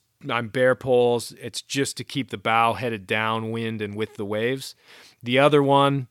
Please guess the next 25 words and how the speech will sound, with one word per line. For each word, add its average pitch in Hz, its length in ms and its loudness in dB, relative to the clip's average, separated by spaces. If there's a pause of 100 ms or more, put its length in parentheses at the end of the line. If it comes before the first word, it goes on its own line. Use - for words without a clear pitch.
(140)
the 120 160 -2
easier 135 360 0
one 127 180 0
to 120 60 -2
handle, 123 380 0
I'll 113 100 2
typically 123 440 -4
use 120 180 -4
that 120 220 0
if 117 120 -4
I'm 107 400 -6
either 117 240 -6
fore-reaching 135 920 0
in 131 120 -2
a 123 40 -2
heavy, 127 420 -2
in 135 240 -8
heavy 127 260 -2
weather 123 440 0
or 110 300 -2
if 107 120 -8
I'm 110 140 -4
going 104 300 -6
hove 104 300 -8
to, 139 320 -2